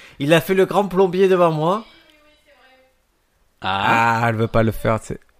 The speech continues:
Speaker 1: devant ses copains, devant vous les auditeurs,
Speaker 2: Voilà.
Speaker 1: elle veut pas
Speaker 2: Elle a
Speaker 1: le
Speaker 2: confirmé, elle a
Speaker 1: elle
Speaker 2: dit
Speaker 1: a
Speaker 2: que
Speaker 1: dit
Speaker 2: c'était
Speaker 1: c'est
Speaker 2: vrai.
Speaker 1: vrai, mais elle veut pas,
Speaker 2: Il y
Speaker 1: c'est
Speaker 2: avait
Speaker 1: un
Speaker 2: des,
Speaker 1: couple,
Speaker 2: il y
Speaker 1: hein.
Speaker 2: avait des cheveux qui s'étaient accumulés dans le siphon.
Speaker 1: Ah,
Speaker 2: Et
Speaker 1: les
Speaker 2: j'ai
Speaker 1: cheveux de qui ?
Speaker 2: Des cheveux mixtes,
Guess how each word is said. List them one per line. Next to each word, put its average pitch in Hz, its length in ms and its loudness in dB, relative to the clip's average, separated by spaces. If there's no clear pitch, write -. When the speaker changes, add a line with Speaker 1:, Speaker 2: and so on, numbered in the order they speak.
Speaker 1:
devant 113 200 -2
ses 113 140 -6
copains, 117 420 2
devant 113 300 -2
vous 110 120 -6
les 117 120 0
auditeurs, 110 380 -2
Speaker 2:
Voilà. 117 100 0
Speaker 1:
elle 107 100 0
veut 107 80 0
pas 113 140 0
Speaker 2:
Elle 117 60 2
a 113 60 4
Speaker 1:
le 110 80 2
Speaker 2:
confirmé, 120 360 -4
elle 127 120 -4
a - 40 -4
Speaker 1:
elle 113 60 2
Speaker 2:
dit 120 60 6
Speaker 1:
a 117 40 4
Speaker 2:
que 113 60 0
Speaker 1:
dit 120 40 -4
Speaker 2:
c'était - 200 -4
Speaker 1:
c'est 120 40 4
Speaker 2:
vrai. 123 300 4
Speaker 1:
vrai, 131 80 2
mais 120 60 0
elle 113 120 -2
veut 107 140 -2
pas, 113 240 2
Speaker 2:
Il 110 40 0
y - 20 -8
Speaker 1:
c'est 131 60 -2
Speaker 2:
avait 113 100 2
Speaker 1:
un 110 60 0
Speaker 2:
des, - 40 -4
Speaker 1:
couple, - 300 -4
Speaker 2:
il 110 60 -2
y - 20 2
Speaker 1:
hein. 127 40 2
Speaker 2:
avait 139 120 -6
des 143 80 -6
cheveux 117 320 -6
qui - 100 -18
s'étaient 113 240 -12
accumulés 101 400 -10
dans 107 100 -10
le 104 60 -10
siphon. 131 540 -8
Speaker 1:
Ah, 208 60 -2
Speaker 2:
Et - 20 0
Speaker 1:
les 113 60 0
Speaker 2:
j'ai - 60 -6
Speaker 1:
cheveux 120 180 0
de 123 80 2
qui ? 113 320 -4
Speaker 2:
Des 131 240 -8
cheveux 123 320 -6
mixtes, - 400 -8